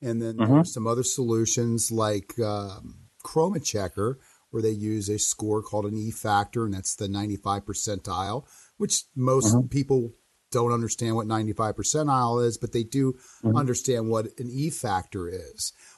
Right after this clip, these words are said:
Speaker 1: Or
Speaker 2: Yeah.
Speaker 1: maybe just a simple delta E, but we have many more attributes, uh, related to color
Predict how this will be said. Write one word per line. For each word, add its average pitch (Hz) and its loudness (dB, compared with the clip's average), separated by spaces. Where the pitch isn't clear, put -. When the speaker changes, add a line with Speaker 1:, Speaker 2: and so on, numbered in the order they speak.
Speaker 1:
Or 123 4
Speaker 2:
Yeah. 92 6
Speaker 1:
maybe 156 -4
just 156 -2
a 147 0
simple 143 2
delta 131 2
E, 113 -2
but 107 -4
we 143 0
have 139 0
many 127 2
more 127 2
attributes, 110 -2
uh, 117 -10
related 123 2
to 131 -2
color 107 0